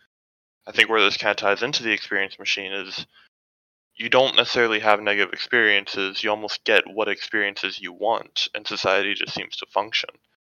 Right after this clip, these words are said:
And so, like, let's say that's true for a minute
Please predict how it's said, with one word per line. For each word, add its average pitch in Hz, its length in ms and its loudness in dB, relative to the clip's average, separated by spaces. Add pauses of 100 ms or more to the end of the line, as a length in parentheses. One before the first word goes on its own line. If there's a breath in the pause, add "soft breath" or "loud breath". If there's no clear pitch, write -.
(640)
And 120 120 -2
so, 120 140 6
like, 107 200 4
let's 117 180 4
say 120 180 2
that's 107 240 2
true 151 260 0
for 113 180 0
a 101 40 -2
minute 90 320 0